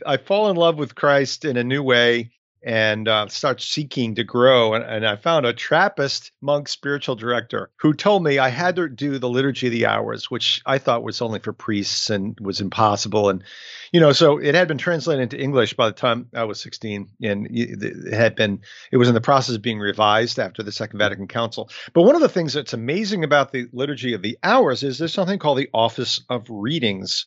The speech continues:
I don't know if many of you guys he-, listening have ever explored the Liturgy of the Hours, but I will just tell you that if you really wanna get immersed in Catholic tradition and cul-, and culture, and, um, really, uh, Catholic culture is biblical culture.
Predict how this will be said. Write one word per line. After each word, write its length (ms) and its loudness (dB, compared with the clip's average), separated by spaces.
I 120 6
don't 180 2
know 200 4
if 260 -4
many 260 -4
of 80 -6
you 100 -4
guys 460 0
he-, 240 -10
listening 560 -2
have 140 -2
ever 180 2
explored 420 -2
the 60 -2
Liturgy 280 0
of 20 -4
the 120 -2
Hours, 280 -4
but 80 6
I 60 8
will 80 4
just 160 0
tell 100 4
you 140 0
that 220 2
if 120 -6
you 120 -4
really 180 0
wanna 280 -2
get 260 2
immersed 440 0
in 100 -4
Catholic 420 -4
tradition 440 0
and 140 -6
cul-, 240 -2
and 160 -2
culture, 520 0
and, 500 2
um, 500 0
really, 480 2
uh, 100 -8
Catholic 320 0
culture 300 0
is 80 -4
biblical 400 -2
culture. 500 -10